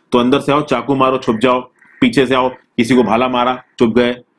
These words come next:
इस तरीके की चीजों में guerrilla warfare होता था। मराठास उस गोरिल्ला warfare में बहुत हिट थे। देश के बहुत सारे भागों में गोरिल्ला warfare होता था। Even Myanmar में जब एंग्लो बर्मा war हुआ था, तब भी गोरिल्ला warfare की टेक्निक को इस्तेमाल किया था Myanmar के लोगों ने। But फिर भी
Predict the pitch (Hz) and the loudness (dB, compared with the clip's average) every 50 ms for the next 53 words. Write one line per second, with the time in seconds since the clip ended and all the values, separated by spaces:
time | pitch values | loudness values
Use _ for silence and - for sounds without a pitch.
0 | _ _ _ _ 156 160 160 170 156 151 143 151 147 147 151 147 - 117 110 117 | _ _ _ _ 0 0 2 4 2 4 4 2 0 0 -2 0 0 2 2 2
1 | 117 135 147 135 113 110 110 104 107 117 110 101 101 98 - - 113 110 101 87 | 2 2 2 2 2 2 2 2 0 0 0 0 -2 -4 -2 0 0 0 0 0
2 | 85 - 92 85 110 123 156 - _ _ _ _ _ _ _ _ 104 110 117 117 | -2 -4 -4 -4 -4 -8 -10 -12 _ _ _ _ _ _ _ _ 0 0 0 0
3 | 120 113 131 139 135 131 127 117 110 110 110 110 113 113 120 113 110 110 110 - | -2 -2 -2 -2 -2 -2 -4 0 2 2 2 2 2 2 0 0 0 -2 0 0
4 | 117 113 117 117 107 110 110 110 - 107 110 104 - - 123 143 - _ - - | -2 0 0 2 2 2 2 2 2 0 -2 -2 0 -4 -4 -4 -4 _ -20 -16
5 | _ - 131 156 151 - 165 135 123 135 143 - 160 139 135 117 110 107 107 107 | _ 0 0 0 2 0 0 2 2 0 0 -2 -2 -4 -4 -4 -2 -2 0 0
6 | 117 123 123 117 107 107 110 110 110 113 107 107 107 101 - 120 107 104 104 120 | 0 0 2 2 2 2 2 2 0 0 2 0 0 0 0 0 0 0 0 0
7 | 123 139 123 127 127 127 120 107 107 101 104 110 110 113 117 120 120 120 117 104 | 0 2 2 2 2 2 2 0 0 0 -2 -2 0 0 0 0 -2 -2 -4 -2
8 | 110 110 104 - - 104 104 113 120 110 92 98 98 101 120 120 113 107 104 95 | -2 -4 -4 -6 -8 -4 0 0 0 2 0 -2 0 0 0 0 2 2 2 2
9 | 95 98 92 90 120 127 - - - - _ _ - 131 123 110 139 135 110 107 | 2 0 0 0 -2 -4 -4 -10 -18 -20 _ _ -4 -4 0 2 0 2 4 2
10 | 107 104 104 104 107 107 101 98 95 92 - 110 101 98 107 98 - 98 95 - | 2 2 0 0 0 0 0 0 0 0 0 -2 -2 0 -2 -2 -2 -2 -2 0
11 | 98 101 98 98 - 107 - - - 98 95 98 95 90 95 90 - 139 135 104 | 0 -2 -2 0 0 -2 -2 0 0 0 2 2 0 0 -2 -2 -2 -2 -2 -2
12 | 87 85 85 85 82 80 - - 101 90 85 80 73 76 80 80 76 - _ _ | -2 -2 -2 -2 -4 -4 0 0 0 2 2 0 -2 -4 -8 -10 -12 -16 _ _
13 | _ _ _ _ _ _ _ _ _ _ _ _ _ _ _ _ _ _ _ _ | _ _ _ _ _ _ _ _ _ _ _ _ _ _ _ _ _ _ _ _
14 | _ _ _ _ _ _ _ _ 123 147 147 - 190 190 165 202 214 190 | _ _ _ _ _ _ _ _ -2 -2 0 2 0 2 2 0 -2 -2